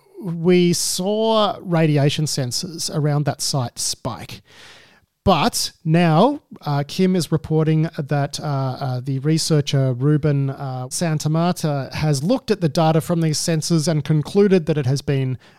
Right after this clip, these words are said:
uh, manipulated. Walk us through what exactly Santamarta is alleging here, and then let's talk about it a little more.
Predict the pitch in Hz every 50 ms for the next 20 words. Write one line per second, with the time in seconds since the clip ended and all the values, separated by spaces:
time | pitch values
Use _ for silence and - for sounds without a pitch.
0 | _ - 135 127 123 120 117 117 - 160 139 135 131 127 131 127 - - 117 95
1 | 95 92 78 - - - - - - - - _ _ _ _ _ _ _ _ _
2 | _ _ _ _ _ _ _ _ _ _ _ - 151 147 220 247 247 - 262 -
3 | - - - 165 175 170 160 151 131 131 139 143 135 - _ _ _ _ _ 190
4 | 143 127 123 117 147 143 135 135 - - 147 139 131 123 117 123 - _ _ -
5 | - - 160 151 139 - 139 139 131 131 127 - 143 135 123 127 117 - - -
6 | _ _ _ _ - 165 151 139 143 147 143 135 151 139 131 110 117 117 110 147
7 | 202 - - 143 135 135 135 131 123 120 - - - - - _ _ _ - -
8 | 143 127 - 127 110 120 107 104 110 113 113 123 139 - 95 190 78 - - -